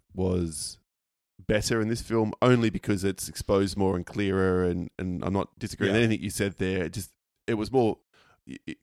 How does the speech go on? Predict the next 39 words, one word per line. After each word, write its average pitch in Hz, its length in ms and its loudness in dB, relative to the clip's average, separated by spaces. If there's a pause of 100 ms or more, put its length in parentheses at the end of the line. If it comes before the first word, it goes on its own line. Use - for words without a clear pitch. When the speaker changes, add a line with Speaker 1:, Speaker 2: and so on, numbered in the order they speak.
(500)
Speaker 1:
scary, 143 500 0
I 85 80 2
think, 123 160 -4
in 113 80 -2
the 101 60 -4
first 127 260 2
one 92 120 0
because 101 200 -2
it 101 100 0
was 113 300 8
most, 101 280 0
he 120 160 0
was 123 180 2
mostly 104 340 4
in 95 80 0
shadow 90 380 2
and 85 80 0
he 87 60 0
was 101 240 4
kept - 300 -6
in, 87 420 -4 (160)
you 82 160 -4
know, 78 60 -4 (120)
only 95 380 0
underlit 101 640 0
in 92 180 -6
most, 90 320 -2 (140)
uh, 87 220 -2 (120)
places. 87 300 -2
But 90 140 -2
here, 127 280 0
especially 92 320 -6
in 101 40 -4
that 95 140 -4
scene 101 140 -4
you 95 100 -2
spoke 107 240 2
about 95 220 2
when 92 220 0